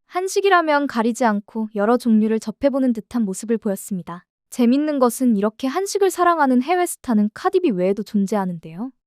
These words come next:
한국식 바비큐를 좋아해 혼자 삼겹살을 먹다가 포착된 매즈 미켈슨? 떡볶이를 좋아해 직접 만들어 먹기까지 하는 캣 데닝스, 전기밥솥을 사서 직접 밥을 해먹는다고 밝히기도 한 맷보어 등. 이제는 한식은 새롭고 눈살을 찌푸리게 하는 음식이 아닌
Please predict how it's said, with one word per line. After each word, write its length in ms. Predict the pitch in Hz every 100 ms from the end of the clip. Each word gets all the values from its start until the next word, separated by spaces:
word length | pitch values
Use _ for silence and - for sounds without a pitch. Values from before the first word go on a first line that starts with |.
| _
한국식 640 | - 349 359 370 - 320 -
바비큐를 560 | 233 220 233 - 240
좋아해 380 | 233 226 208 208
혼자 360 | 226 294 285 285
삼겹살을 600 | - 370 392 392 320 285
먹다가 480 | 196 - 220 208 208
포착된 560 | - - - - 269
매즈 220 | 208 185 196
미켈슨? 560 | 180 - 220 - 311 _ _ _
떡볶이를 640 | 359 - 427 - 320 294
좋아해 380 | 240 214 214 214
직접 340 | - _ 277
만들어 420 | 247 196 190 220
먹기까지 560 | 196 180 254 - 254 240
하는 240 | 226 226
캣 240 | 226 392 392
데닝스, 560 | 359 294 214 - 196 185 _ _
전기밥솥을 880 | - 240 240 285 302 - 302 - 269
사서 360 | 254 233 240 220
직접 400 | - _ 311 311
밥을 260 | 247 214 233
해먹는다고 640 | 311 330 311 247 214 208
밝히기도 560 | 214 196 - 214 202 202
한 180 | 294
맷보어 380 | 339 339 247 190
등. 160 | - 165 _ _ _
이제는 380 | 220 262 254 277
한식은 500 | 370 403 403 392 349
새롭고 480 | 359 359 - 269 226
눈살을 460 | 214 214 269 269
찌푸리게 500 | - - - 381 302
하는 240 | 269 254 214
음식이 400 | 190 - 214 180
아닌 340 | 175 214